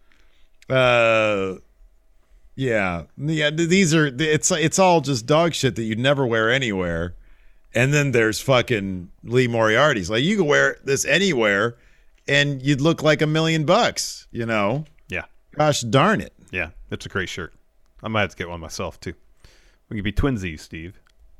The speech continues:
Speaker 1: Awesome. I've always wanted that.
Speaker 2: Well, we have the, we both have the Super Click shirt.
Speaker 1: Um, I know.
Speaker 2: Actually,
Speaker 1: We gotta
Speaker 2: we have the
Speaker 1: support that.
Speaker 2: same. We have, we, we have. There's several shirts that we both have.
Speaker 1: Yeah, I know, but this Lee Moriarty one, this is, like, the only one I'd wear to a bar.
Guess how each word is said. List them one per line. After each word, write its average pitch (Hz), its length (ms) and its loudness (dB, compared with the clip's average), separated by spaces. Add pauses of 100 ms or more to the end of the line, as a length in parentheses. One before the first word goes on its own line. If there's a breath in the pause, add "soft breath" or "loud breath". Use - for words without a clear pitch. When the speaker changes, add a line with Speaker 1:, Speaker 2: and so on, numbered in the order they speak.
(360)
Speaker 1:
Awesome. 101 560 -2 (100)
I've 90 160 -6
always 107 260 -2
wanted 76 240 -8
that. - 240 -20
Speaker 2:
Well, 120 120 -2
we 127 100 -2
have 156 200 2
the, 104 240 -4
we 120 80 -8
both 123 200 2
have 90 160 0
the 82 60 -10
Super - 280 -4
Click - 260 -14
shirt. - 260 -16 (1000)
Speaker 1:
Um, 113 360 0
I 107 120 -4
know. 285 340 0
Speaker 2:
Actually, 123 60 2
Speaker 1:
We 113 60 0
gotta 135 180 4
Speaker 2:
we 127 100 2
have 139 140 4
the 202 80 0
Speaker 1:
support - 20 -2
that. - 0 -
Speaker 2:
same. 120 380 -2
We 104 120 -2
have, 113 300 0
we, 104 260 -10
we 104 180 -10
have. 113 180 -6
There's 107 140 -8
several 196 200 -2
shirts - 280 -12
that - 80 -16
we 82 80 -12
both - 220 -12
have. - 200 -20 (600)
Speaker 1:
Yeah, 147 180 4
I 147 80 2
know, 147 180 0
but 110 160 -4
this 113 200 -2
Lee 123 140 -2
Moriarty 110 520 -2
one, 160 400 -4 (140)
this 120 180 0
is, - 40 2
like, 202 140 4
the 170 80 2
only 151 180 0
one 127 100 -2
I'd 113 120 0
wear 98 160 -2
to 92 100 -4
a 85 60 -4
bar. 71 440 -10